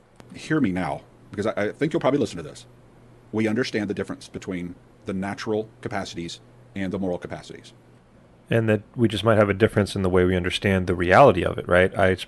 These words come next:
Speaker 2: specifically remember, I don't wanna go get the, the clip, but in episode three, when I reviewed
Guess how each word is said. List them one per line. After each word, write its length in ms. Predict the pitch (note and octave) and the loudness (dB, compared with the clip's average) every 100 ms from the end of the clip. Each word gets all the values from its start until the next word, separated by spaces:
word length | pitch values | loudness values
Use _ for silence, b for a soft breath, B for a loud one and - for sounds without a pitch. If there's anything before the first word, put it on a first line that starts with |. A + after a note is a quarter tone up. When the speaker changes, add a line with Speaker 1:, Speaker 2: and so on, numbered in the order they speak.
| - - | -14 -10
Speaker 2:
specifically 520 | - B2 B2+ G#2 G2 | -4 2 4 6 6
remember, 400 | F#2+ A2 G#2 F#2 | 6 6 6 6
I 40 | |
don't 120 | F#2+ | 6
wanna 160 | G2 F#2+ | 4 4
go 100 | F#2 | 2
get 220 | F#2 - | 2 0
the, 120 | F#2+ | -2
the 160 | F#2+ F2 | -2 -2
clip, 300 | - G#2+ F#2+ | 4 6 6
but 160 | F#2+ F2+ | 4 4
in 120 | F#2+ | 4
episode 380 | G#2 - G#2+ F#2 | 4 4 2 4
three, 160 | G#2 G#2 | 4 4
when 100 | F#2+ | 6
I 60 | |
reviewed 440 | F#2+ F2+ G2 G2 | 4 2 2 0